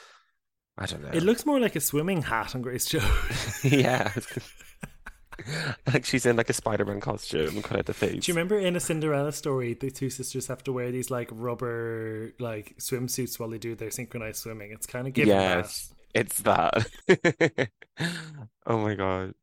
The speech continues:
Speaker 1: Yeah, I think, I don't know. It's, it's camp. I think it just didn't fit her right as well. And maybe that is due to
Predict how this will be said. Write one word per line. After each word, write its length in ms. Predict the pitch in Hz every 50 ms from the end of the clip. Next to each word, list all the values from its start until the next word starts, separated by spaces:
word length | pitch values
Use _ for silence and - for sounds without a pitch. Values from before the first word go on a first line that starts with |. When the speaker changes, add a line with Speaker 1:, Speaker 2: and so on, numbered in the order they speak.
| _
Speaker 1:
Yeah, 300 | - - 107 104 92 87
I 100 | 87 90
think, 320 | 92 - 98 95 90 - _ _ _ _ -
I 40 |
don't 140 | 101 95 80
know. 220 | 80 80 80 90 95 - -
It's, 280 | - 123 117 - - -
it's 180 | 127 127 - -
camp. 380 | - 123 123 117 107 101 95 - -
I 80 | 95
think 180 | 95 101 90 92
it 80 | - -
just 220 | - - 85 -
didn't 200 | - - - 87
fit 160 | - - 85 80
her 100 | 80 80
right 200 | 80 80 - -
as 140 | - -
well. 320 | 85 78 78 76 78 82 - _ _ -
And 160 | 98 92 85
maybe 160 | 92 87 85
that 140 | 82 82 -
is 160 | 82 85 -
due 180 | - - 82 80
to 300 | - - 82 80 78 -